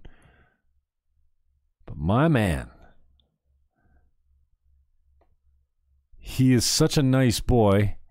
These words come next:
What do they say? Wouldn't say shit if he had a mouthful. But that's coming up. If you're watching Thursday night football, that's what you got to look forward to. And, uh,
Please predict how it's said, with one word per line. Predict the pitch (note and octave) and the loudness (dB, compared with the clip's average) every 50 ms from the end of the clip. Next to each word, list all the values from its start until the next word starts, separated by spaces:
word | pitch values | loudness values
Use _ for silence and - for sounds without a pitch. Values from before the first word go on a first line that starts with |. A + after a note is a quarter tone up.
| _ _ | _ _
What | - A#2+ B2 | -4 -2 0
do | C3+ | 2
they | C#3 C#3 C3 | 2 0 0
say? | - - D3 C#3 D3+ D#3 | -2 -2 0 0 0 0
Wouldn't | C#3 A2 A#2 C3 C3+ B2 - | -2 -2 -4 -4 -4 -4 -4
say | - A#2 | -4 -4
shit | G#2 - - C3+ B2+ | -4 -4 -6 -6 -6
if | C3 - | -6 -6
he | - A#2+ | -6 -6
had | A2 | -6
a | A2 G2+ | -4 -6
mouthful. | G2+ A2+ B2 - - - D3+ C#3+ B2+ - _ _ _ _ _ _ _ _ _ _ _ _ _ _ _ - - _ _ _ _ _ _ _ _ _ _ _ _ _ _ _ _ _ _ - - - - - - - - - - - - _ | -6 -6 -8 -10 -10 -10 -10 -10 -12 -14 _ _ _ _ _ _ _ _ _ _ _ _ _ _ _ -20 -20 _ _ _ _ _ _ _ _ _ _ _ _ _ _ _ _ _ _ -20 -20 -20 -20 -20 -20 -20 -20 -20 -20 -20 -12 _
But | - G2 | 0 2
that's | B2 C#3 - - | 2 2 2 2
coming | C#3+ B2+ B2 G#2+ | 2 4 4 4
up. | G#2 G#2 G2 - _ _ _ _ _ _ _ _ _ _ _ _ _ _ _ _ _ _ _ _ - - _ _ _ - | 2 2 0 -4 _ _ _ _ _ _ _ _ _ _ _ _ _ _ _ _ _ _ _ _ -20 -20 _ _ _ -14
If | G2+ E2 | -10 -8
you're | G2 G2+ | -6 -6
watching | G2+ G#2 G2+ - G2+ F#2 | -6 -6 -6 -8 -10 -12
Thursday | - - - G#2+ G2+ F#2+ - - G2+ | -6 -2 0 0 0 0 -2 -4 -4
night | F#2 F#2+ F#2+ F#2+ F#2 - - _ _ | -2 -2 -4 -4 -6 -10 -14 _ _
football, | - - - - G2+ F2+ - _ - E2+ E2 E2 D#2+ C#2+ - _ _ _ _ _ _ _ _ _ | -20 -12 -6 -4 -4 -4 -6 _ -8 -6 -6 -6 -8 -8 -14 _ _ _ _ _ _ _ _ _
that's | - F#2+ F#2 - - | -12 -12 -12 -10 -12
what | - F2 D#2+ | -12 -12 -12
you | E2+ | -12
got | F2 E2 - | -14 -14 -14
to | - D#2+ | -14 -16
look | D#2+ - | -16 -16
forward | - - F2 E2 E2 E2 D#2 | -14 -12 -10 -10 -10 -10 -12
to. | - - E2 D#2+ D2 - _ _ _ _ _ _ _ _ _ _ _ _ _ _ _ _ _ _ _ | -12 -12 -12 -12 -12 -16 _ _ _ _ _ _ _ _ _ _ _ _ _ _ _ _ _ _ _
And, | - E2 E2+ F2 F2+ F2+ F2+ F2+ F2+ F2 E2+ F#2 | -18 -14 -12 -10 -10 -10 -8 -8 -8 -8 -8 -8
uh, | F#2 F2+ F2+ F2+ F2+ F2+ F2 F2 F2 F2 F2+ | -8 -6 -6 -6 -6 -6 -6 -6 -8 -10 -10